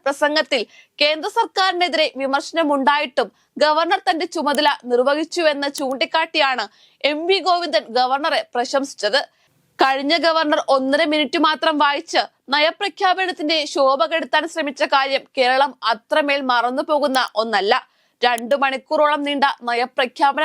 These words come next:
പ്രസംഗത്തിൽ ഗവർണർ വരച്ചിട്ടത് സർക്കാർ നടപ്പാക്കി വരുന്ന നവകേരള നിർമ്മാണത്തിന്റെ പുരോഗതിയാണെന്നും സി പി എം സംസ്ഥാന സെക്രട്ടറി അടുത്തിടെ എഴുതിയ ലേഖനത്തിൽ പറഞ്ഞിരുന്നു.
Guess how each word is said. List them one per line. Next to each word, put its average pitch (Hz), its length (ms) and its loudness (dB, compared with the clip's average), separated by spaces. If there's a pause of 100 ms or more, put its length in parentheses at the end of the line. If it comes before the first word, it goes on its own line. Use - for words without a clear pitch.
പ്രസംഗത്തിൽ 277 540 -2 (420)
ഗവർണർ 330 460 2
വരച്ചിട്ടത് 294 580 0 (400)
സർക്കാർ 302 460 0
നടപ്പാക്കി 330 540 -2
വരുന്ന 294 260 0 (240)
നവകേരള 285 600 0 (140)
നിർമ്മാണത്തിന്റെ 277 760 -2 (140)
പുരോഗതിയാണെന്നും 269 1040 0 (360)
സി 311 140 0 (160)
പി 359 160 0
എം 339 60 0 (100)
സംസ്ഥാന 302 400 0 (120)
സെക്രട്ടറി 269 420 -2 (180)
അടുത്തിടെ 254 520 0
എഴുതിയ 269 260 0 (100)
ലേഖനത്തിൽ 262 500 0 (180)
പറഞ്ഞിരുന്നു. 214 540 0